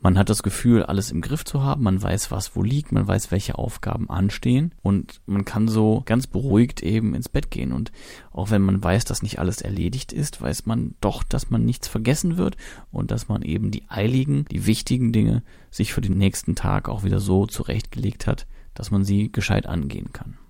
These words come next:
Für größere Ausmistprozesse ist der Abend sicherlich nicht der richtige Zeitpunkt, denn Ausmisten kostet nicht nur Zeit, es kostet Nerven, es kostet vor allen Dingen aber auch Kraft und es kostet auch Hirnkapazität. Und wenn man sich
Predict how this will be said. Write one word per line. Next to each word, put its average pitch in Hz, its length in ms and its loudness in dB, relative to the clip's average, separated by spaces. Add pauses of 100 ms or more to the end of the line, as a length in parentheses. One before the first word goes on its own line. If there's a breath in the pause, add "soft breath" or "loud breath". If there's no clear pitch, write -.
(180)
Für 101 240 8
größere 113 560 4
Ausmistprozesse - 1300 2 (380 loud breath)
ist - 160 -2
der 73 100 4
Abend 90 260 0
sicherlich 90 640 0
nicht 87 460 2
der 92 100 -2
richtige - 340 -6
Zeitpunkt, - 580 -4
denn 113 140 -4
Ausmisten - 760 0
kostet - 440 -2
nicht - 220 -2
nur - 160 -2
Zeit, - 360 -2
es - 140 -6
kostet - 400 -6
Nerven, - 400 -2
es - 140 -2
kostet - 320 -2
vor - 160 -4
allen - 140 0
Dingen 120 160 0
aber - 160 0
auch - 180 -6
Kraft - 340 0
und - 100 -6
es - 140 -8
kostet - 340 -2
auch - 160 -4 (240 loud breath)
Hirnkapazität. - 1000 2 (400 loud breath)
Und 95 180 0
wenn 98 100 6
man 101 160 8
sich 101 300 -2